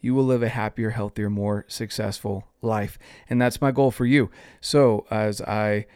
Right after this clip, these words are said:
share my journey, awesome conversations that I get to have with some people that have found consistent success throughout their life. I share those on Saturdays with the Saturday sit-down editions.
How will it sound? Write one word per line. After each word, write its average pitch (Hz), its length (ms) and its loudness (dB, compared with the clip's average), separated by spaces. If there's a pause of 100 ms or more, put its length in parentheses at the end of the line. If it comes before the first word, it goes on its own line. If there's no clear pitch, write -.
(120)
share 113 300 -2
my 135 240 2
journey, 147 480 0 (360)
awesome 135 380 2
conversations 131 680 0
that 120 100 2
I 110 100 2
get 110 240 -4
to 120 120 -2
have 127 460 2
with 117 440 0 (260)
some 117 240 -6
people - 280 -4
that 113 180 -2
have 123 260 -2
found 127 480 0 (140)
consistent 123 640 -4
success 127 560 -2
throughout 117 280 -2
their 110 140 -2
life. 131 320 2 (380)
I 104 80 -4
share 110 240 -2
those 107 180 -2
on 107 140 -4
Saturdays 120 520 -2
with 113 140 -8
the 110 80 -10
Saturday 107 380 -4
sit-down 156 480 -2
editions. 156 520 -2